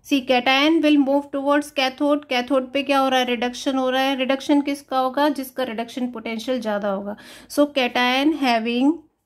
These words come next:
higher positive value of reduction potential, E naught value will get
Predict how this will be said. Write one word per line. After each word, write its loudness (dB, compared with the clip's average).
higher 4
positive -2
value 0
of -2
reduction 0
potential, -2
E -4
naught 0
value 0
will 2
get -2